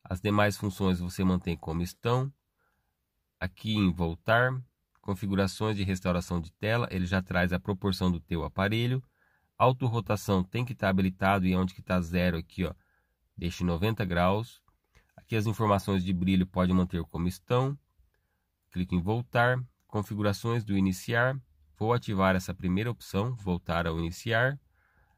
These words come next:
As demais informações eu vou manter como estão. Aqui embaixo, ativo as três opções de widgets.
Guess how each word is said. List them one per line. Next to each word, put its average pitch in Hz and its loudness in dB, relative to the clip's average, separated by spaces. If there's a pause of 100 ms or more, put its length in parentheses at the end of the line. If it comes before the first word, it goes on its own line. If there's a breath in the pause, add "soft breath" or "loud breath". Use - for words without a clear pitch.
As 95 -4
demais 101 2
informações 95 0
eu 90 -2
vou 92 -2
manter 92 -2
como 87 -2
estão. 117 -2
Aqui 95 -8
embaixo, 95 2 (440)
ativo - -4
as 92 0
três 104 -4
opções 92 -2
de 95 -2
widgets. 131 -4